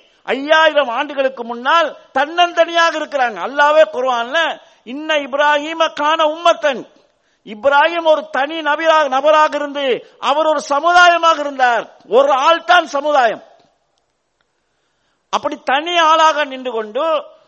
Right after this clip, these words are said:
ஒரு இளைஞராக இருந்து கொண்டு, குறைந்தபட்சம் குடும்பத்துல help கூட இல்லாம அவங்க வணங்குற சிலைகளை உடைச்சாங்கன்றது சாதாரண விஷயம் கிடையாது. அது எவ்வளவு விபரீதமானது என்றது அவங்களுக்கு தெரியும்.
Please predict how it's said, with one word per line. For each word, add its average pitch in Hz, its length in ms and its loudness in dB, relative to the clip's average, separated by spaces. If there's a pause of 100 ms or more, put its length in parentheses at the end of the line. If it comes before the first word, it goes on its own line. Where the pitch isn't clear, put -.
(140)
ஒரு 269 240 0
இளைஞராக 311 640 0
இருந்து 262 240 -2
கொண்டு, 233 560 -4 (360)
குறைந்தபட்சம் 311 1080 0 (160)
குடும்பத்துல 349 640 -2
help 277 280 -2
கூட 294 260 -2
இல்லாம 247 720 -4 (320)
அவங்க 208 260 -6
வணங்குற 269 440 -4
சிலைகளை 247 540 -2
உடைச்சாங்கன்றது 226 1080 -4 (160)
சாதாரண 247 640 -4
விஷயம் 208 320 -10
கிடையாது. 170 320 -6 (1000)
அது 269 220 -4
எவ்வளவு 302 420 2
விபரீதமானது 320 640 -2
என்றது 294 260 -2
அவங்களுக்கு 294 360 -2
தெரியும். 294 500 -6